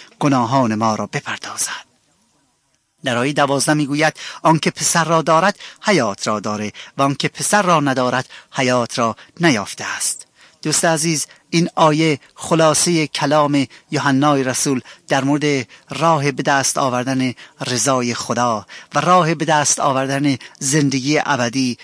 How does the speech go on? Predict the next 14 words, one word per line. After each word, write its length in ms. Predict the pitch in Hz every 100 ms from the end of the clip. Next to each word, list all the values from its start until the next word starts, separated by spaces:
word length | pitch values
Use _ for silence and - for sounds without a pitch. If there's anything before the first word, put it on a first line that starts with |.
| - -
و 200 | 131 117 127
بخشش 400 | 113 - - 123
گناهان 520 | - 120 110 135 127
میباشد. 560 | 98 104 - - - - _ - -
ساده 440 | - - 175 170 170
تر 200 | 170 165
از 160 | 165
این 160 | 240 226 - _
نمیشه 440 | 202 226 107 - 101
گفت. 300 | - - - -
می‌گوید: 500 | 143 147 151 170 - - - -
«بدون 220 | 220 190
عیسی 500 | 170 147 - 156 135
مسیح 440 | 127 - 147 131